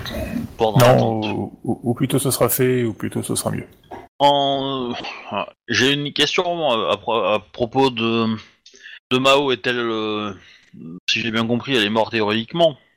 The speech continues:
Speaker 2: Comme Akai-sama, euh, nul ne,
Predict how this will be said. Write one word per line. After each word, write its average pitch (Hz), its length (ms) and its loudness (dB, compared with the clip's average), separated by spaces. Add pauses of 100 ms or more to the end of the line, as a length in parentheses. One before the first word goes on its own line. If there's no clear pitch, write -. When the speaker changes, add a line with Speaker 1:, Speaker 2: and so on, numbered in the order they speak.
(1600)
Speaker 2:
Comme 123 180 2
Akai-sama, 113 640 2
euh, 98 420 -2 (1500)
nul 120 240 4
ne, 101 360 2